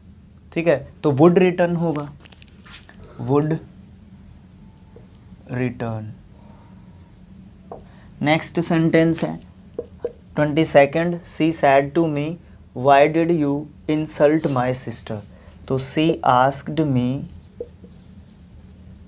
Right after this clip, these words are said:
she asked me why, यू गया मी के पास तो मी का आई है, ठीक है,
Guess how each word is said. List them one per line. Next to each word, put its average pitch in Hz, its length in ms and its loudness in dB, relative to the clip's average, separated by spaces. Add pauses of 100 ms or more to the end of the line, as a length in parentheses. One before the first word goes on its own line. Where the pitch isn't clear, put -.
(540)
she 151 300 -4 (120)
asked 143 500 0
me 139 460 0 (880)
why, 135 500 2 (1300)
यू 143 260 2
गया 156 440 6 (100)
मी 143 280 -2
के 160 100 0
पास 160 480 4
तो 147 100 -2
मी 151 500 -4
का 147 300 4
आई 143 280 4
है, 160 280 -8 (760)
ठीक 170 140 0
है, 147 240 4